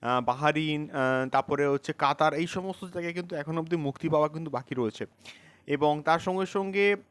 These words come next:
মালয়েশিয়া বা, আহ, সিঙ্গাপুর,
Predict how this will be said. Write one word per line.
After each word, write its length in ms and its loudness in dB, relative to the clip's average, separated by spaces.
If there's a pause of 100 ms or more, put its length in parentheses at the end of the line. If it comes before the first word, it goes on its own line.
(160)
মালয়েশিয়া 840 4
বা, 440 2 (260)
আহ, 680 2
সিঙ্গাপুর, 600 0